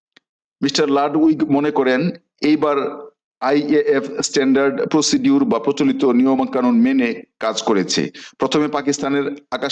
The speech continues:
প্রতিরক্ষা ব্যবস্থা ও রাডার সিস্টেমে হামলা চালিয়েছে এবং তারপর স্থলে থাকা লক্ষ্যবস্তুকে নিশানা করে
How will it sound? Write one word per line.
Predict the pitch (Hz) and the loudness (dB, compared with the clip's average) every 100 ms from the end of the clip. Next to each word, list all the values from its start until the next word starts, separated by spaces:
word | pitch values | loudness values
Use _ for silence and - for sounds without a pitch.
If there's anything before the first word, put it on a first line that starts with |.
| - | -2
প্রতিরক্ষা | 151 135 135 127 | 0 0 0 0
ব্যবস্থা | 127 123 - 120 | 0 0 -2 0
ও | 117 | 2
রাডার | 110 110 113 131 | 2 0 -2 -4
সিস্টেমে | - 123 120 110 | -2 -2 -2 -2
হামলা | 110 113 | -2 -2
চালিয়েছে | 117 117 113 110 147 | -2 0 0 2 0
এবং | 117 110 101 | 2 -2 -2
তারপর | 107 110 127 131 139 - - - - | -4 -2 -2 -2 -4 -12 -20 -10 -8
স্থলে | - 165 151 | -2 0 0
থাকা | 151 135 120 | -2 -4 -2
লক্ষ্যবস্তুকে | 117 - 123 123 - 123 | -2 -2 -2 -2 -2 0
নিশানা | 117 117 113 110 | 0 0 -2 0
করে | 120 | 0